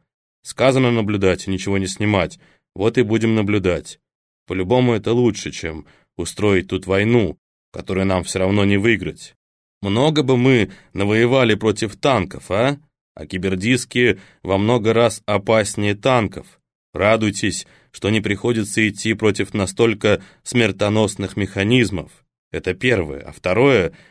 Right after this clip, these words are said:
как верно заметил Иланд, наше послушание в текущей операции хорошо оплачивается". "Сразу бы так", усмехнулся Эскель и подмигнул Кайону. "Тогда вопросов больше не имеем. Верно ведь, Кайон?"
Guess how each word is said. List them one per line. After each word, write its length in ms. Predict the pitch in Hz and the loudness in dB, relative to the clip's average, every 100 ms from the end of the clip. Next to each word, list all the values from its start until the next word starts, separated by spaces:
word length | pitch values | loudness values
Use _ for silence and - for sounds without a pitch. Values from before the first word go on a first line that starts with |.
| _ | _
как 220 | - 92 117 | -10 -4 0
верно 320 | 123 101 90 | 0 0 0
заметил 560 | 95 101 90 92 92 - | 0 0 0 -4 -8 -8
Иланд, 540 | 113 117 139 110 - _ _ - | -2 0 2 0 -6 _ _ -4
наше 320 | 131 123 123 | -2 0 -2
послушание 720 | 107 - 113 98 117 117 113 | -2 -4 -4 0 0 2 0
в 80 | 98 | -2
текущей 520 | - 101 110 - 95 | -6 -2 -2 0 -2
операции 800 | 87 95 87 - - 98 87 - _ _ _ | -2 0 0 0 -2 -4 -4 -6 _ _ _
хорошо 420 | 110 92 - 87 | -6 -6 -2 -2
оплачивается". 920 | 82 95 78 - 78 - - - - _ _ _ _ _ _ | -2 -2 -4 -6 -12 -14 -18 -18 -20 _ _ _ _ _ _
"Сразу 460 | - 123 107 92 90 | -10 -4 -2 -2 -2
бы 140 | 98 | -2
так", 340 | 95 85 - _ _ _ - | 0 -2 -4 _ _ _ -8
усмехнулся 760 | 92 101 - 104 - 95 107 | -4 -4 0 -2 0 0 2
Эскель 380 | 117 - 104 90 - _ | 0 -2 -4 -4 -12 _
и 100 | 151 | -4
подмигнул 560 | 143 104 107 107 110 92 | -4 -4 -2 2 2 0
Кайону. 640 | 107 110 120 87 69 78 _ _ | 0 2 2 2 -4 -14 _ _
"Тогда 260 | - 131 170 | -14 -4 0
вопросов 560 | 160 147 156 156 147 - | 0 2 0 0 -4 -2
больше 380 | 107 131 - | -2 -2 -2
не 140 | 117 107 | -2 0
имеем. 400 | 101 101 92 - _ _ - | 2 2 0 -4 _ _ -6
Верно 340 | 113 175 175 | 0 2 4
ведь, 160 | 135 98 | 2 0
Кайон?" 500 | 107 123 147 104 | 0 4 4 2